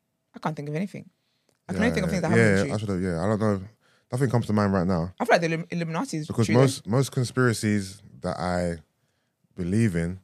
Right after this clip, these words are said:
Speaker 1: Yeah.
Speaker 2: I don't know if it's true or not. I mean, I
Speaker 1: Oh,
Speaker 2: haven't,
Speaker 1: is
Speaker 2: got the,
Speaker 1: it?
Speaker 2: I haven't got the answers.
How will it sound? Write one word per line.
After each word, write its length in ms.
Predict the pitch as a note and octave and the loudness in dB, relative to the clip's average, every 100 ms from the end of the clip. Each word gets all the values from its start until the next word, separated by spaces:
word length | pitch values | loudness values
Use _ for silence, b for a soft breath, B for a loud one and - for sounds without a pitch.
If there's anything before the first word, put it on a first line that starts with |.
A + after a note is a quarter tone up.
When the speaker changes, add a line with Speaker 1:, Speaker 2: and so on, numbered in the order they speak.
| - | -10
Speaker 1:
Yeah. 220 | F3 E3 E3 | -10 -10 -8
Speaker 2:
I 60 | F#2+ | -2
don't 160 | G#2+ E2+ | -2 0
know 240 | F2+ E2 C2+ | -2 -4 -8
if 120 | D#2+ | -12
it's 100 | D2+ - | -12 -12
true 180 | E2+ | -12
or 80 | D2+ | -10
not. 160 | D2+ - - | -10 -14 -12
I 100 | D#2+ | -8
mean, 120 | E2 | -6
I 40 | |
Speaker 1:
Oh, 40 | F#2 | -2
Speaker 2:
haven't, 80 | G#3 | 0
Speaker 1:
is 40 | |
Speaker 2:
got 60 | G#3 | -2
the, 40 | |
Speaker 1:
it? 80 | - | -4
Speaker 2:
I 40 | F#2 | -6
haven't 120 | F#2+ | -6
got 80 | F2+ | -6
the 80 | F2+ | -4
answers. 380 | G#2+ - C#2 | -6 -8 -18